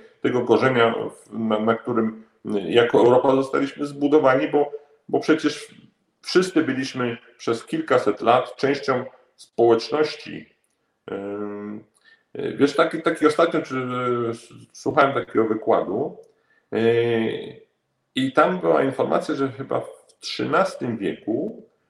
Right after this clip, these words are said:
biskupem, y, Krakowa został Niemiec. I to w ogóle nikogo nie dziwiło.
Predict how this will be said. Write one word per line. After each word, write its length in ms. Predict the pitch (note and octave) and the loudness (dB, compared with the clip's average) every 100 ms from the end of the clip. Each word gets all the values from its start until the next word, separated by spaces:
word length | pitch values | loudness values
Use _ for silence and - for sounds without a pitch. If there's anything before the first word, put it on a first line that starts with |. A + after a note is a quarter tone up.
| _ - | _ -20
biskupem, 880 | G2+ C3+ - - - - B2 G#2+ G2+ - _ _ _ _ _ | -6 -6 -6 -8 -6 0 0 0 -10 -18 _ _ _ _ _
y, 640 | - G2+ G2+ G2+ G2+ G2 G2 | -8 -6 -6 -6 -8 -8 -10
Krakowa 840 | - A#2 - E2+ D#2+ A2 D3 - - _ _ _ | -6 -4 0 -2 0 0 0 -4 -14 _ _ _
został 380 | - F#3 - G#3 | 0 0 4 2
Niemiec. 640 | D#3 - - - - - _ _ _ _ _ _ _ _ _ _ _ _ _ _ _ _ _ _ _ _ _ _ _ _ _ _ _ _ | 2 0 -4 -14 -20 -20 _ _ _ _ _ _ _ _ _ _ _ _ _ _ _ _ _ _ _ _ _ _ _ _ _ _ _ _
I 100 | C#4+ | 0
to 120 | C4+ D#4+ | 2 2
w 40 | |
ogóle 180 | D#4 B3 | 2 0
nikogo 300 | A#3 A#3+ A#3 | 0 -2 -2
nie 140 | A3+ | -2
dziwiło. 460 | F3 - - - | -2 -6 -8 -14